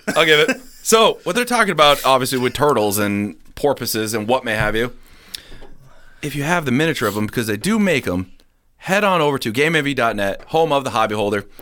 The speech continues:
A Hobby Holder is one of the greatest little painting tools. If you're into painting miniatures, or anybody you know is into painting miniatures, 'cause it will help you get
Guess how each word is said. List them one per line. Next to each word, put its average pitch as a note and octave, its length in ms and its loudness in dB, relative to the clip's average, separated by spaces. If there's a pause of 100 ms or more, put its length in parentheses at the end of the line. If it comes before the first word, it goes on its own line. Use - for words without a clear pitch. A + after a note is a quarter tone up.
(340)
A A#2 180 2
Hobby A#2 400 -2
Holder A#2+ 560 0
is G#2+ 240 -2
one F#3 240 2
of D#3+ 80 -2
the C#3 80 -2
greatest G3 460 0
little F#3 160 -2
painting E3+ 320 -4
tools. D#3 280 -4
If A#2 160 -6
you're F#3 220 -2
into D3+ 160 -4
painting C3 260 -2
miniatures, B2 320 -2
or B2+ 200 0
anybody D#3+ 280 -2
you B2 140 -4
know C3 160 0
is A2+ 80 -2
into G#2 160 -4
painting A2+ 240 -2
miniatures, G#2+ 400 -4 (560)
'cause A2+ 120 -2
it A2+ 60 2
will A2 100 2
help F3 220 -2
you F#3 100 -4
get D3+ 240 -2